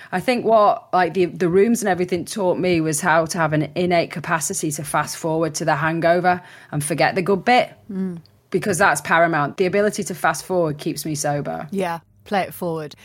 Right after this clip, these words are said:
Speaker 2: But let's talk about biohacking.
Speaker 1: Yeah.
Speaker 2: So earlier this year, you brought out a book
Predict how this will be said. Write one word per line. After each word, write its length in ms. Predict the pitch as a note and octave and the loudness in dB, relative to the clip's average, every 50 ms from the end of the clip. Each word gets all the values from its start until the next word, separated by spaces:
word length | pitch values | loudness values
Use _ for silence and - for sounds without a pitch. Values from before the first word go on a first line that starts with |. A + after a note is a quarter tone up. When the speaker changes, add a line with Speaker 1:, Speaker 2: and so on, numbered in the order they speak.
| - - - - - | -20 -20 -20 -20 -10
Speaker 2:
But 120 | - B3 C4+ | -8 -4 0
let's 280 | D4 D#4+ D4 D4 - | 0 0 0 0 -4
talk 140 | - F4+ E4+ E4+ | -4 -4 -2 0
about 260 | E4+ E4 B3+ - - | 2 2 2 2 2
biohacking. 840 | F4+ F#4 F#4 D4 A#3+ G3+ F#3+ F3 - - - F3+ E3+ - - F3 F3+ | 4 4 4 4 2 -2 -4 -8 -10 -10 -14 -16 -16 -14 -8 -4 0
Speaker 1:
Yeah. 40 | |
Speaker 2:
So 260 | - A3 G#3+ A3 A3 - - | 2 4 4 4 2 0 2
earlier 300 | B3+ D4 D#4+ E4 E4 C#4 | 2 2 2 2 0 -4
this 220 | D4+ C4+ - - | -6 -6 -4 -2
year, 340 | G#3+ G3 F#3+ F#3+ F3+ F3+ F3+ | 0 0 0 0 -2 -2 -4
you 260 | - G#3 G3 G#3+ G#3+ | -4 -4 -2 -2 -2
brought 300 | - - C4+ C#4+ C#4+ - | -2 -2 0 2 4 4
out 220 | C4+ C#4 C4 B3+ A3 | 4 4 2 0 -2
a 20 | |
book 380 | - F#3+ F3+ F3 - - - | -4 -6 -6 -6 -10 -12 -18